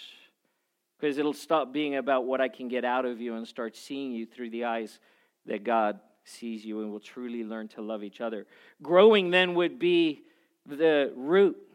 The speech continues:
It would be that seed germinating and starting to pu-, push down roots into the soil.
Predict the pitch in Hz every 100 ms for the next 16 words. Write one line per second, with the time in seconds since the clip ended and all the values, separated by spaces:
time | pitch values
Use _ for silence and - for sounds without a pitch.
0 | _ _ _ _ _ _ _ _ _ _
1 | _ 143 160 185 175 165 - 202 208 156
2 | 185 190 180 165 156 151 - 180 175 170
3 | 156 170 147 - - 190 - 180 - 160
4 | 147 147 170 170 156 151 131 127 - 160
5 | 165 143 127